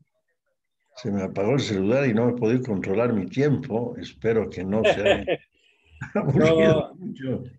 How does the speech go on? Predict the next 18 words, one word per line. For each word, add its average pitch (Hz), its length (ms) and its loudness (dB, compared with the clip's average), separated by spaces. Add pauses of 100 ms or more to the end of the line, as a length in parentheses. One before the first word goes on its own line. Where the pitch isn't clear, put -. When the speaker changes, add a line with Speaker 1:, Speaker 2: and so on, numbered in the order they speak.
(160)
Speaker 2:
no, 170 300 4
querido 156 360 4
doctor, 143 400 2
Speaker 1:
A - 20 0
Speaker 2:
más 135 160 0
Speaker 1:
sus 143 100 -2
Speaker 2:
bien. 147 220 -2
Speaker 1:
órdenes, 143 420 -4
por 123 200 0
supuesto, 131 640 -2
unos 123 680 -4 (800)
minutos 131 560 2
para 101 140 0
las 98 240 0
dudas 120 400 0
que 98 140 -6
puedan 107 420 -2
tener. - 280 -12